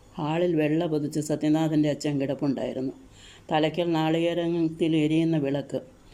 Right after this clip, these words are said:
ഇരുവശത്തും നിഴൽ രൂപങ്ങൾ പോലെ ആരൊക്കെയോ ഇരിക്കുന്നു. രവി കാൽക്കൽ വന്ന് ആ മുഖത്തേക്ക് നോക്കി. ഒരു മാറ്റവുമില്ല. ഇന്ന് വെളുപ്പിന് കണ്ട അതേ മുഖം, നരച്ച താടി തലയോട് ചേർത്ത് വ്യഞ്ചിച്ചിട്ടുണ്ടെന്ന് മാത്രം. രവി നിലത്തേക്ക് മുട്ടുകുത്തി.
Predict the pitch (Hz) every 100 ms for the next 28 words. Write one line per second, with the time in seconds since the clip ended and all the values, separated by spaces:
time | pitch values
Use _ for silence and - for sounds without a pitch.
0 | - - 185 190 175 180 165 170 160 156
1 | 180 185 175 170 156 151 143 143 139 147
2 | 151 151 147 127 127 127 131 - - -
3 | - - - 165 170 170 160 165 180 175
4 | 160 156 156 147 160 160 156 156 135 135
5 | 135 127 - - - - - - - -
6 | 175 160 180 254 247 196 170 175 165 156
7 | 143 135 - - 160 175 196 180 170 170
8 | 190 180 175 170 151 156 170 180 185 156
9 | 147 - - 147 147 165 165 170 156 160
10 | 156 143 160 165 156 151 151 143 143 151
11 | 151 123 139 139 139 131 139 147 - -
12 | - - - - - - - - - -
13 | 175 170 180 170 175 175 180 165 160 160
14 | 156 180 143 127